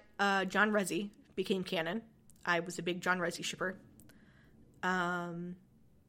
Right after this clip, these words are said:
I don't <laughs> like that it ended in John's death,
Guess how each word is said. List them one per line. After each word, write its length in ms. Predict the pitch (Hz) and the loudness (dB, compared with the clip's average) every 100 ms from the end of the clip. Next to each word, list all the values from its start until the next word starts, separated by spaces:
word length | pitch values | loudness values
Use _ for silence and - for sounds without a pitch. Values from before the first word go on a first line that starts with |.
| _ - - - - - | _ -20 -20 -20 -20 -2
I 140 | 196 202 - | 0 0 2
don't 440 | 202 294 - 202 | 4 4 2 6
<laughs> 40 | |
like 240 | 233 233 - | 6 6 2
that 160 | 285 | 8
it 140 | 226 233 | 8 8
ended 300 | 220 233 233 | 8 10 12
in 160 | 226 208 | 10 8
John's 400 | 226 233 220 196 | 8 8 6 4
death, 380 | 196 180 269 | 6 6 4